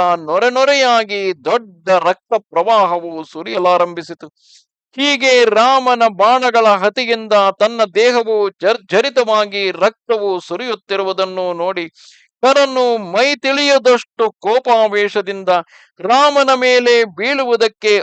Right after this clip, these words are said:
ಅತಿವೇಗದಿಂದ ಬಂದನು. ಅವನ ಮೈಯಲ್ಲಿ ರಕ್ತವು ಸುರಿಯುತ್ತಿರುವ ಹಾಗೆಯೇ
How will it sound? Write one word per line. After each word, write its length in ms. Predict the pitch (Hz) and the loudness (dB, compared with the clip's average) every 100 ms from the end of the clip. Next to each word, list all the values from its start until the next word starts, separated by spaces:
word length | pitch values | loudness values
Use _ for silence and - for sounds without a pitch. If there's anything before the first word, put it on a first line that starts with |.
| - | -2
ಅತಿವೇಗದಿಂದ 960 | 180 262 240 262 294 269 226 226 214 208 202 | -4 -4 0 0 2 0 0 -6 0 2 2
ಬಂದನು. 480 | 185 185 202 196 180 175 _ _ _ - | 0 -2 -2 -6 -6 -18 _ _ _ -2
ಅವನ 320 | 240 262 240 | 0 2 2
ಮೈಯಲ್ಲಿ 720 | 233 226 269 262 254 240 233 | 0 0 0 2 2 0 0
ರಕ್ತವು 720 | 220 196 - - 247 226 220 | 2 0 -2 -2 -2 0 -2
ಸುರಿಯುತ್ತಿರುವ 800 | 202 196 254 277 - - 247 233 | -2 -4 -2 -4 -6 -4 -2 -2
ಹಾಗೆಯೇ 640 | 214 208 220 220 208 196 | 0 0 0 0 -2 -2